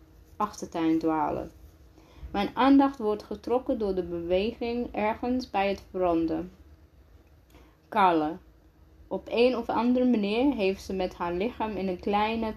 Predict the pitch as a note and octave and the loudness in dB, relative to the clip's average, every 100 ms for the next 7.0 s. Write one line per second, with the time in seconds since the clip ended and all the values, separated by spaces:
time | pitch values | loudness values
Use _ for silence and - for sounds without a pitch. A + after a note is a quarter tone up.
0 | - G#3+ G#3 A3 A3+ - - E3 E3 D#3+ | -4 0 2 0 -4 -14 -6 0 4 4
1 | E3 F3 G3 - - _ _ _ _ - | 2 0 -4 -6 -16 _ _ _ _ -12
2 | F3+ F3 E3+ - - D#3+ D#3+ - E3 F3+ | -2 0 0 -2 -4 -2 -2 -4 -8 -8
3 | - _ _ _ - - - - - - | -12 _ _ _ -20 -20 -20 -20 -20 -6
4 | G#3 A#3+ B3 A#3+ G3 A3 C#4 - C4 B3 | 4 6 6 4 2 0 0 -2 0 0
5 | D#4 E4 - F#3 F3 F#3+ - F#3+ F#3+ F#3 | 0 -2 0 0 0 -4 -8 -6 -4 -2
6 | F3+ - A#3+ - G#3 - D#3+ - F3+ G#3+ | -2 -2 -4 -6 -8 -4 -4 -2 -6 -8